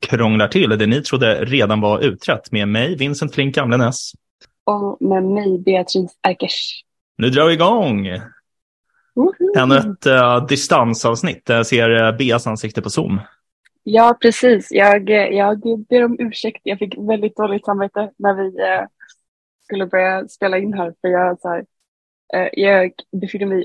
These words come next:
Speaker 2: i Costa Rica och så,
Speaker 1: Är det därför jag har
Speaker 2: ehm,
Speaker 1: dåligt samvete? <laughs>
Speaker 2: Ja, exakt. <laughs> Eh, be-, och, eh,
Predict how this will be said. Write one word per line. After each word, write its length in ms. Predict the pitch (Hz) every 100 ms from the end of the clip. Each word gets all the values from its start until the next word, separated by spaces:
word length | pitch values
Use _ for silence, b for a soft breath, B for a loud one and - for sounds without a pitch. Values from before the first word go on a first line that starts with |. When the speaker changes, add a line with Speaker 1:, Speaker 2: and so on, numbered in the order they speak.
| -
Speaker 2:
i 420 | 185 185 180 -
Costa 320 | - 196 -
Rica 460 | 190 185 170 - 214 _ _ -
och 160 | 190
så, 260 | 185 - 190 185 180 180 - _ _ _ -
Speaker 1:
Är 80 | 127
det 80 | 117
därför 40 |
jag 80 | 120
har 120 | 117
Speaker 2:
ehm, 60 | 120
Speaker 1:
dåligt 240 | 113 110
samvete? 380 | - 117 117 123 _ _ B B B _
<laughs> 540 | 123 120 - - -
Speaker 2:
Ja, 420 | - 220 202 196 196
exakt. 380 | 214 - 196 -
<laughs> 60 | 156 - - 240 - - - B B B B 226 -
Eh, 460 | 220 202 196 185 185 - _ _ - 196
be-, 220 | 220 - _ _ _ -
och, 340 | - 208 - -
eh, 340 | 190 185 185